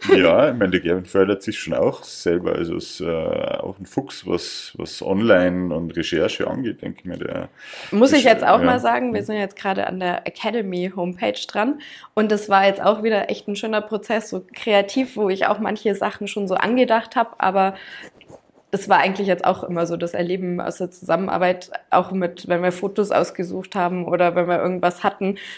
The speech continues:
Speaker 2: dass es eigentlich einfach immer geflutscht hat.
Speaker 1: Ja.
Speaker 2: Also zumindest so, wie ich's empfunden hab. Wenn man gedacht hab, genau Gedanken lesen, förmlich.
Speaker 1: Finde ich auch. Also es ist ja auch immer wieder, finde ich, äh,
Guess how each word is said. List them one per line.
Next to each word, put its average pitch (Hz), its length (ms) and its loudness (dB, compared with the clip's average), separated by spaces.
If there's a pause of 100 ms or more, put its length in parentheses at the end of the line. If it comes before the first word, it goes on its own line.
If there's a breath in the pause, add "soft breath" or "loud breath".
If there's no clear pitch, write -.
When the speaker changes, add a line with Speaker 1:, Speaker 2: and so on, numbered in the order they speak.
Speaker 2:
dass - 80 -14
es 175 100 -4
eigentlich 180 400 2
einfach 175 320 -4
immer 185 180 -2
geflutscht 190 680 -4
hat. - 280 -6 (180)
Speaker 1:
Ja. 170 220 -10
Speaker 2:
Also 180 240 0
zumindest 170 500 -8
so, 175 160 -6
wie 170 60 -2
ich's - 240 -10 (160)
empfunden 175 400 -4
hab. 156 160 -4 (500 loud breath)
Wenn 185 140 2
man 185 80 2
gedacht 180 280 0
hab, 180 200 -8 (420)
genau 185 520 2 (260)
Gedanken 196 400 0
lesen, 170 460 0
förmlich. 160 640 -4 (100)
Speaker 1:
Finde 107 280 -4
ich 98 80 2
auch. 101 260 2
Also 78 220 -4
es 82 100 -10
ist - 140 -6
ja 90 80 8
auch - 160 2
immer 101 240 -2
wieder, 92 320 0
finde 98 240 -10
ich, - 140 -14
äh, 87 100 0